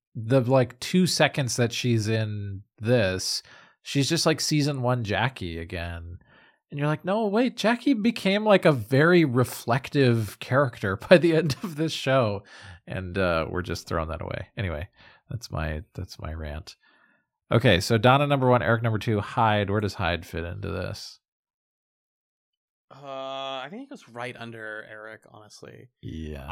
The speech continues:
Speaker 2: I, I, I would, I would obviously lean him towards the bottom 'cause I said I don't like his character archetype, separating him from Danny Masterson. But
Speaker 1: Yeah.
Speaker 2: the little bits I saw from, like, the, uh, Ready for Madness episode and learning that he has a nuanced relationship with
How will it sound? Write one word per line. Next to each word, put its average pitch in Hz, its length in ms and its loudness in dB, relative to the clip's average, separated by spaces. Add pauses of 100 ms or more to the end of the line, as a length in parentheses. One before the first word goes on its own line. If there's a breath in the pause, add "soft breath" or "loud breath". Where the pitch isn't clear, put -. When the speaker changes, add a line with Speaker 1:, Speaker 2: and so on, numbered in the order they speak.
(160)
Speaker 2:
I, 165 160 2
I, 170 160 0
I - 40 2
would, 208 160 2
I 170 160 0
would 208 300 -4
obviously 180 340 -4
lean 170 140 -6
him 151 40 -10
towards 156 220 -8
the 139 80 -12
bottom 117 280 -6
'cause 117 140 -18
I 120 80 -10
said 117 160 -12
I 110 60 -6
don't 107 140 -12
like 110 180 -14
his 123 100 -18
character 107 340 -12
archetype, 143 520 -8
separating 117 480 -10
him 113 100 -14
from 120 160 -16
Danny 107 240 -12
Masterson. 120 680 -14 (480 soft breath)
But 131 260 2
Speaker 1:
Yeah. 78 160 -8 (480)
Speaker 2:
the 147 160 -2
little 185 180 2
bits 214 180 0
I 180 80 2
saw 151 320 4
from, 151 180 -8
like, 123 200 -4
the, 110 600 -4 (800)
uh, 110 180 -8
Ready 151 160 0
for 160 140 -2
Madness 127 380 -2
episode 160 440 -4
and 120 160 -4
learning 120 260 -6
that 120 100 -10
he 123 100 -10
has 120 260 -6
a 123 60 -6
nuanced 113 400 -12
relationship 120 560 -12
with 123 160 -14